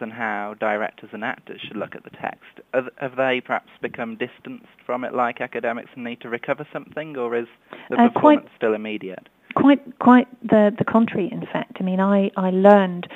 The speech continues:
Speaker 2: um, most of what, um, I know about approaching Shakespeare from rehearsals, from working with actors, from observing actors.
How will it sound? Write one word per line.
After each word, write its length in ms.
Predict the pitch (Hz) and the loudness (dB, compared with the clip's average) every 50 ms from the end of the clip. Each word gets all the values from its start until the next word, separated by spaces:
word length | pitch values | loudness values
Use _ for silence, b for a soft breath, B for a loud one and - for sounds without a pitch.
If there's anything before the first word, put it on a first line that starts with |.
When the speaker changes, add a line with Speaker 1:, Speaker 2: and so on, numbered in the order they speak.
| B B B B B _ | B B B B B _
Speaker 2:
um, 320 | - 180 180 180 175 175 - | -6 -4 -4 -4 -6 -4 -2
most 320 | 208 185 190 190 185 - | 2 4 4 4 2 0
of 60 | 180 - | -6 -4
what, 220 | - 180 175 - - - - - _ _ _ _ _ _ _ _ _ _ _ _ _ | -4 -4 -4 -4 -8 -12 -16 -16 _ _ _ _ _ _ _ _ _ _ _ _ _
um, 280 | 214 190 185 180 175 175 - | -2 -2 -2 -2 -4 -4 -2
I 100 | 185 180 | -2 0
know 140 | 180 180 180 | 0 0 0
about 300 | 180 170 175 180 175 170 | 0 0 0 -2 -2 -4
approaching 500 | - - - - 190 185 - - 180 170 | -6 -2 0 0 0 0 0 -4 -8 -8
Shakespeare 640 | 175 - - 185 165 - - - - 170 170 165 - - - - | -8 -8 -8 -8 -10 -10 -14 -12 -8 -8 -6 -6 -8 -10 -2 2
from 360 | 233 226 233 220 196 185 - - | 4 4 4 4 2 -2 -4 -4
rehearsals, 560 | - 175 - - 165 160 160 - - 143 151 - - - | -4 -4 -2 -4 -6 -6 -6 -8 -10 -10 -10 -10 -6 -2
from 240 | - 202 202 208 208 | 0 2 2 2 2
working 400 | 190 170 165 - - - 175 165 | 2 0 -2 -4 -8 -10 -10 -10
with 100 | 165 - 165 | -10 -8 -8
actors, 340 | - 254 - - - - - - - | -8 -8 -10 -10 -12 -12 -12 -6 -4
from 160 | - 196 190 | -2 0 0
observing 600 | 185 180 - - - 175 175 170 170 175 165 165 | 0 -2 -2 0 2 2 2 2 0 -2 -8 -8
actors. 500 | 160 160 - - - - - 165 - - | -10 -12 -12 -12 -12 -10 -8 -8 -8 -8